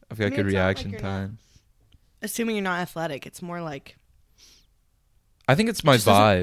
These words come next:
Speaker 1: vibe.
Speaker 2: it
Speaker 1: Yeah.
Speaker 2: doesn't seem like something you would do. If you're doing
Speaker 1: No.
Speaker 2: film stuff and comedy, it doesn't really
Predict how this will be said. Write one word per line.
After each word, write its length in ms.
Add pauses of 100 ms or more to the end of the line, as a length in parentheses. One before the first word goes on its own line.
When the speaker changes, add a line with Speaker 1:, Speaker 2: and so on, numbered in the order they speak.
Speaker 1:
vibe. 20
Speaker 2:
it 80 (360)
Speaker 1:
Yeah. 40
Speaker 2:
doesn't 260
seem 200
like 120
something 240
you 60
would 60
do. 80
If 180
you're 100
doing 340
Speaker 1:
No. 360
Speaker 2:
film 360
stuff 460
and 140
comedy, 480
it 80
doesn't 220 (100)
really 300